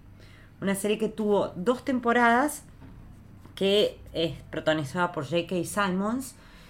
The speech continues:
y que hay un paralelismo con esto mismo que decís vos, que, que no, no, no se pueden desandar por completo de lo que sucede o de la hum-, o, o del,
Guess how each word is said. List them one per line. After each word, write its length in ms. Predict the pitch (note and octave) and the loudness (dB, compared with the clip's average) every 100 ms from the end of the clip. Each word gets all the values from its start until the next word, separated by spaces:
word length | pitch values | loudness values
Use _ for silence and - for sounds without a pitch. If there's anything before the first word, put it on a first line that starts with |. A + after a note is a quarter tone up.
| - - - | -20 -20 -6
y 160 | - D4+ | -4 4
que 100 | E4 | 4
hay 180 | C4 G#3 | 6 2
un 80 | |
paralelismo 680 | F#3 E3+ E3 E3+ F#3 E3 F3+ | 4 4 6 4 4 2 -2
con 100 | E3+ | -4
esto 180 | C#3 C#3+ | -6 -4
mismo 240 | D#3 D3 D3+ | -4 -4 -4
que 120 | D3+ | -4
decís 280 | C3 F3 C#3+ | -4 -4 0
vos, 360 | E3 E3+ - - | 0 -2 -8 -14
que, 240 | - C#3 C3+ | -8 -8 -8
que 220 | - - - | -10 -12 -8
no, 280 | C#3 C#3 | -6 -4
no, 260 | G2 C3 - - - - | -4 -6 -6 -12 -18 -10
no 160 | B2+ | -8
se 140 | C3 C3 | -8 -6
pueden 220 | C#3 C3+ | -2 -2
desandar 480 | C3 - C3+ C3+ C#3 | -2 -4 -4 -4 -4
por 160 | C#3+ | -8
completo 580 | - B2+ C3 D3 C#3 B2+ - - - - - - | -6 -6 -2 -4 -2 -6 -6 -18 -20 -20 -20 -6
de 160 | C3+ | -2
lo 160 | C3+ C3 | 0 -2
que 80 | B2+ | -4
sucede 680 | - C#3+ C3+ F#3 F3+ F3 E3 | -6 -6 2 6 8 8 6
o 120 | C#3+ | 4
de 120 | C#3 | 2
la 120 | C3+ C3+ | 2 0
hum-, 280 | C#3 C3+ - | 0 -4 -8
o, 200 | G2+ B2+ F2+ - | -6 -4 -6 -14
o 160 | A#2 G#2 - - | -12 -12 -12 -8
del, 280 | B2 A#2 | -6 -6